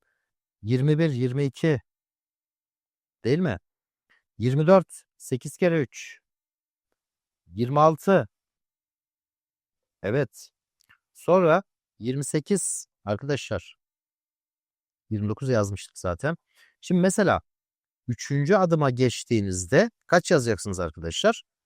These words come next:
Otuz yazacaksınız mesela, öyle değil mi? Bu sayıyı ben arttırsaydım bayağı da bir uğraştırıcı olurdu, onu da söyleyeyim, tamam mı? Peki,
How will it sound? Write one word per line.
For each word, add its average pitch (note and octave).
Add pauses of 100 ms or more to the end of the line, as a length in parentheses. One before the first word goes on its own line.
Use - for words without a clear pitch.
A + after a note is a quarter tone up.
(160)
Otuz F3+
yazacaksınız F2+
mesela, -
öyle F#2+
değil G3+
mi? F#2+ (320)
Bu A#2
sayıyı D3
ben D#3 (140)
arttırsaydım D#3 (380)
bayağı B2+
da B2+
bir G#3+
uğraştırıcı F3+
olurdu, G2
onu G#2
da E3
söyleyeyim, D3
tamam D#3
mı? D#2+ (440)
Peki, G#3